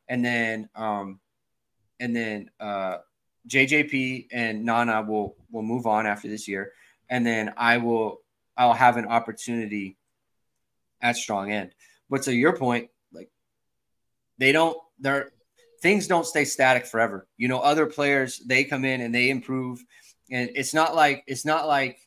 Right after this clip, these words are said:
everyone is just, like, gonna be okay with, like, "Okay, this is your spot now." Like, that's not how it works, right? Like, other players come in, other pla-, like, other freshmen come in, and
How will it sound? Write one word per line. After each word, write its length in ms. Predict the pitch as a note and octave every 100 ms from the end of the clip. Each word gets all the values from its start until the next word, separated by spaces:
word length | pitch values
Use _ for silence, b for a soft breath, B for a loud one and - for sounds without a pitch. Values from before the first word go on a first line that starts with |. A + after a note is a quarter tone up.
| _ _ _ _ _ _
everyone 640 | D3 C#3+ C#3 C3+ C3 B2 A#2+
is 220 | C3+ A#2
just, 360 | A2+ B2 - -
like, 240 | A2 G#2
gonna 200 | - B2+
be 220 | A2 B2+ A#2+
okay 460 | A#2 - C3 B2
with, 200 | A2 A2+
like, 140 | A2+ A#2+
"Okay, 260 | A#2+ C#3+
this 220 | B2+ C3
is 120 | B2+ A#2+
your 200 | C3 D3
spot 440 | - C#3 B2 A2
now." 300 | G#2+ F#2 F#2 - -
Like, 200 | A#2+ -
that's 240 | C#3 -
not 120 | D#3
how 140 | C#3 D3
it 60 |
works, 280 | F3 E3 -
right? 120 | A#2+ C3
Like, 120 | B2
other 200 | C3+ D#3
players 260 | D#3 D3+ C#3+
come 160 | C3
in, 240 | C#3 D#3 D#3 B B -
other 220 | C#3+ D3+
pla-, 200 | C#3+ D3 -
like, 160 | A2+
other 160 | B2 G#2
freshmen 400 | - F#3 F#3+ F3+
come 160 | D#3+
in, 220 | D#3+ D#3 C#3+
and 180 | A2+